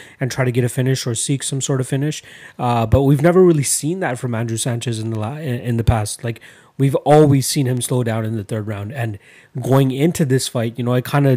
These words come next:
escaped me, the, the, the third round of the Vettori fight. I didn't really remember too much of it when I went into taping this fight, and I'm like, "All right, I can't wait to tip, you know, um, uh, Turman round three or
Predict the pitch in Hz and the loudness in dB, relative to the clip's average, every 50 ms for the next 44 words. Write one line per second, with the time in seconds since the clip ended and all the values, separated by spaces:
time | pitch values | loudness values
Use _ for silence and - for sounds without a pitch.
0 | 120 143 139 127 - - - 139 143 143 - 143 123 117 107 120 117 104 107 123 | 2 0 -2 0 -2 0 2 0 0 0 0 -4 -4 -2 0 -2 -2 -2 -2 -4
1 | 117 113 107 113 110 - - 135 131 123 127 123 123 123 113 113 110 104 113 - | -6 -4 -4 -4 -2 0 2 2 4 4 2 2 0 0 -2 -4 -6 -8 -8 -4
2 | - 135 135 139 127 - 120 110 117 117 117 127 131 120 123 127 123 120 117 113 | 0 2 2 2 2 0 -2 -2 0 -2 0 0 0 0 2 0 0 0 0 -2
3 | - - - - _ _ 143 135 127 139 143 139 127 - 131 123 123 131 - 143 | -6 -18 -20 -20 _ _ -2 -2 0 0 0 -2 -2 -4 -6 -4 -4 -4 -4 -2
4 | 117 123 123 113 117 117 110 110 113 110 117 117 131 156 151 - 147 117 - 147 | -2 -2 -2 -2 -4 -4 -2 -2 -2 -2 0 0 0 0 0 0 -2 -2 2 2
5 | 139 147 - 151 131 120 113 - - 120 113 113 - - - - - _ - 127 | 2 2 2 -2 -2 -2 -4 -2 -2 -2 -2 -2 -4 -14 -20 -20 -18 _ -6 -2
6 | 123 123 123 120 120 110 131 123 123 120 117 - 110 120 117 - 147 135 123 127 | -2 -2 0 -2 -2 0 2 2 4 2 2 0 -2 -6 -2 -2 -2 0 2 0
7 | 127 127 - - 131 120 104 _ - 143 131 123 - - 131 120 117 117 120 123 | 0 -2 -2 -4 -4 -4 -4 _ -2 -2 -2 -2 -4 -4 -2 0 2 0 0 2
8 | 120 117 113 113 110 104 98 _ - - - - - - _ _ - 120 117 120 | 0 0 0 0 -2 -4 -8 _ -20 -20 -20 -20 -20 -20 _ _ 0 0 0 0
9 | - - - 139 135 127 123 123 120 120 123 123 123 120 117 117 - - 131 123 | 0 0 2 2 2 4 2 2 2 2 4 4 4 2 0 -2 -2 -2 0 0
10 | 120 120 123 135 123 120 120 120 117 113 110 | 0 0 -2 -2 -2 0 0 2 2 0 0